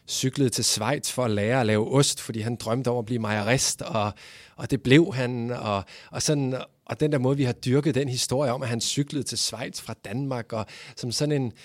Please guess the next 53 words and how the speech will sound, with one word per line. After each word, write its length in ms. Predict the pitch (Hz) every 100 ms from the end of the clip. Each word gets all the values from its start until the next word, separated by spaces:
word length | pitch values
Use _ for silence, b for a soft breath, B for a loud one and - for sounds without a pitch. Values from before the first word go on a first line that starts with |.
| B B B B B B B
historie 500 | - 123 - 139 143
om, 160 | 117 135
hvad 140 | 113
man 180 | 147 131
kan 260 | - - -
her 160 | 135
i 100 | 131
verden, 460 | 107 104 127 147 120
og 100 | 104
hvad 140 | 110
der 60 | 143
er 80 | 123
en 80 | 107
fed 220 | - -
ting 240 | - 143
at 120 | 123
gøre, 500 | - 107 135 139 135
og 120 | 113 101
hvordan 320 | 110 127 120
verden 300 | 110 127 131
ser 220 | - 120
ud, 260 | 127 147 170
og 200 | 123 104
ret 300 | 131 - 127
og 160 | 113
forkert, 560 | - 110 135 139 95 120
og, 220 | - 127
og 120 | -
så 80 | 139
tænker 260 | - 131 120
jeg 40 |
bare, 140 | 110
"Gud, 260 | 107 113 110
Serena 360 | - 110 107 107
Williams, 380 | 104 127 123
hun 160 | - 127
er 40 |
jo 60 | 131
vokset 340 | 113 113 -
op 200 | 151 123
med 100 | 147
de 100 | 127
her 140 | 113 135
historier, 520 | 113 - 127 139 127
som 200 | 120 110
jeg 260 | 110 139 156
sidder 240 | 147 143
og 60 | 127
læser 300 | 120 120 127
nu 200 | 123 147
om 140 | 117
Richard 260 | 117 113 110
Williams' 540 | 117 131 127 - -